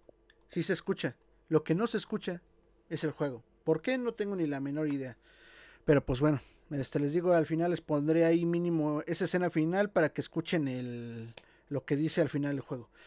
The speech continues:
Pero pues bueno, sinceramente, eh, a mí, a,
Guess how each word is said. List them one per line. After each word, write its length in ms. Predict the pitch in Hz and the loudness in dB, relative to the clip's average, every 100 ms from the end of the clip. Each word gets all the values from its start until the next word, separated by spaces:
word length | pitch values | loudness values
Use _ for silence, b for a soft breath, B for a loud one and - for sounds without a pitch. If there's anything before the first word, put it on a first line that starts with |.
| B B | B B
Pero 340 | 180 190 196 196 | 2 4 4 2
pues 140 | 214 | 0
bueno, 160 | 226 247 | 2 2
sinceramente, 880 | 247 226 269 277 262 240 262 262 - - | 0 2 4 4 2 0 -2 -2 -6 -4
eh, 560 | 170 160 165 165 170 165 - _ _ _ _ _ - | 2 4 4 4 2 0 -6 _ _ _ _ _ 0
a 140 | 170 | 2
mí, 280 | 190 214 180 _ - | 4 0 -2 _ -6
a, 220 | 147 | -4